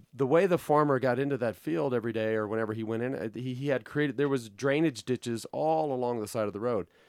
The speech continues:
But there was a piece that had been leveled out so that he could get his tractor in and out of there. Well, what are the chances? I mean, if that crash happens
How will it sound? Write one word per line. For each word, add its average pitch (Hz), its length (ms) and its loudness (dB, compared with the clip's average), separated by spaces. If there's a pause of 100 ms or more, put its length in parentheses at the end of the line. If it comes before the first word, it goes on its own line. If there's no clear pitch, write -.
(520)
But 135 140 2
there 151 140 8
was 147 160 4
a 123 40 -6
piece 185 380 -4
that 135 160 2
had 123 200 -2
been 123 200 0
leveled 135 260 4
out 135 260 2
so 123 100 -2
that 113 80 -2
he 120 120 -4
could 117 160 -4
get 113 160 -2
his 110 120 -4
tractor 123 420 -2
in 107 140 -4
and 110 100 -4
out 170 180 -2
of 143 60 -6
there. - 220 -6 (420)
Well, 135 260 4 (220)
what 180 240 2
are 240 80 8
the 165 100 2
chances? 101 600 -6 (100)
I 131 40 -4
mean, 151 100 0
if 165 80 -4
that 226 160 -2
crash 165 300 2
happens 127 520 -2